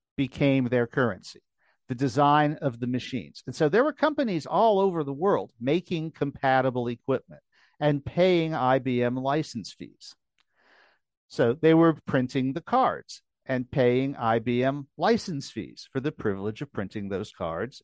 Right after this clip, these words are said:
and for keeping to the specifications and everything. Well, one fine happy day, the Japanese bomb Pearl Harbor,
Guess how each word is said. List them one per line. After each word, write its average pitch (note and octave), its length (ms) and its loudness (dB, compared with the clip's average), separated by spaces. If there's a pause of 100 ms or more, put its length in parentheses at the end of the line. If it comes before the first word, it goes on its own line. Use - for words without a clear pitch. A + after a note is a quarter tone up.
and A2+ 200 -6
for A2 140 -8
keeping G#2 480 -8
to G#2+ 100 -16
the G#2+ 100 -12
specifications - 960 -10
and E2+ 120 -14
everything. E2 460 -16
Well, C3 420 -2 (1200)
one D#4 440 0
fine G#3 540 0
happy C#3+ 360 0
day, B2 200 0
the A#2 100 -6
Japanese A2+ 640 0
bomb G2+ 360 -4
Pearl F2+ 300 -6
Harbor, D3+ 480 0